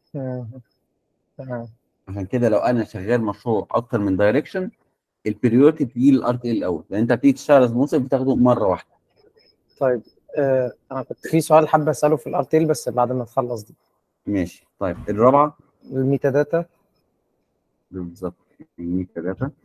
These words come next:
Speaker 2: عشان زي ما عم
Speaker 1: سيو.
Speaker 2: اسمه ايه قال لنا؟
Speaker 1: كده
Speaker 2: سيو.
Speaker 1: ال، ال اي بي اي.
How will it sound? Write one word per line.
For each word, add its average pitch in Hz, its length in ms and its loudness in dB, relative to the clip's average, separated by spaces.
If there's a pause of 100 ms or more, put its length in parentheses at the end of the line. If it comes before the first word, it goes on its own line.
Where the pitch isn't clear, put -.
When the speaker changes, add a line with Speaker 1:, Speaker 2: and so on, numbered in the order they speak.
(420)
Speaker 2:
عشان 90 400 -6
زي 92 100 0
ما 90 220 -2
عم 82 460 -4
Speaker 1:
سيو. 135 420 -2
Speaker 2:
اسمه 92 160 -2
ايه 87 60 -4
قال 92 200 -4
لنا؟ 131 200 2 (880)
Speaker 1:
كده 143 420 2
Speaker 2:
سيو. 139 100 4
Speaker 1:
ال، 127 260 -2
ال 127 280 -4
اي 143 80 0
بي 139 140 -2
اي. 147 300 -4